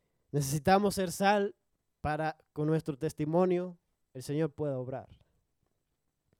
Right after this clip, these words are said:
Dios usó esta sal para sanar estas aguas.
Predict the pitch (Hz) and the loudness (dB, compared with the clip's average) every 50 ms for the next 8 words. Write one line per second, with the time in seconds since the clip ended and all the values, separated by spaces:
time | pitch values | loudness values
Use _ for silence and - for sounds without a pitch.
0 | _ _ _ _ _ _ _ _ _ _ _ _ _ _ _ _ - 131 160 180 | _ _ _ _ _ _ _ _ _ _ _ _ _ _ _ _ -2 6 8 10
1 | 202 233 247 240 - - - - _ _ _ 160 165 156 - 202 214 214 208 - | 12 12 10 10 6 2 -4 -8 _ _ _ 2 2 4 4 4 4 4 2 2
2 | 196 185 - - 214 208 202 170 156 151 151 147 - _ _ _ _ _ _ _ | 0 0 2 2 2 4 4 2 2 -2 -6 -10 -14 _ _ _ _ _ _ _
3 | _ _ _ _ 143 143 143 143 - 165 156 165 180 196 196 190 - 170 156 - | _ _ _ _ -4 -4 -4 -2 -2 0 2 2 2 2 2 0 0 -4 -4 -2
4 | - 151 143 - 180 147 107 95 87 107 135 - - - _ _ | -2 -2 0 0 0 0 -2 -6 -12 -16 -18 -20 -20 -20 _ _